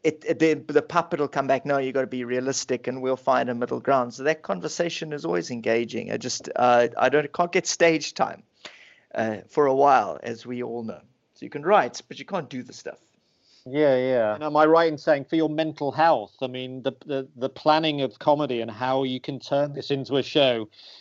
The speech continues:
Speaker 2: is that really, really good for your mental health then, day to day?
Speaker 1: Well, I mean, it, it's everything, isn't it? Um,
Speaker 2: Yeah.
Speaker 1: it, it, it, it's, it, we need to find ways to, uh, make this relevant to us. I think what I have renegotiated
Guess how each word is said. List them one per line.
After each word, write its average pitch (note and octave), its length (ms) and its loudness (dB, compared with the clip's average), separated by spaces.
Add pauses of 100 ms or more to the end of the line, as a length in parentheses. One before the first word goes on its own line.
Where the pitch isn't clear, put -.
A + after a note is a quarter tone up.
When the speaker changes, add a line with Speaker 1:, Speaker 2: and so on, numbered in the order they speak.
(120)
Speaker 2:
is C#3 180 -4
that D3+ 260 8
really, C3+ 480 2
really C3 220 0
good C3+ 200 0
for - 140 -4
your D3 120 2
mental C#3 300 0
health C#3 300 4
then, D3 160 -4 (440)
day C3 140 0
to C3+ 120 -6
day? C#3 160 4 (1040)
Speaker 1:
Well, D3 220 8
I C3+ 80 4
mean, C#3 400 -8
it, - 180 -8
it's - 380 -14
everything, D3+ 540 -2
isn't D3+ 200 -6
it? - 300 -8
Um, A#2+ 640 0
Speaker 2:
Yeah. A#2+ 320 2
Speaker 1:
it, A#2+ 260 -4 (180)
it, B2 280 0
it, - 340 -6
it's, B2+ 340 -2
it, B2 300 -4
we C#3 100 2
need D3 220 -2
to F3+ 140 -2
find C#3+ 320 4
ways A#2+ 380 2
to, A#2+ 640 -2
uh, A2+ 320 0
make B2 440 0
this B2+ 240 -4
relevant C3 460 2
to G#2+ 100 -2
us. - 160 -4
I C3 80 6
think G3+ 200 0
what G3 320 0
I D3+ 120 4
have D3 220 4
renegotiated A2+ 1000 -4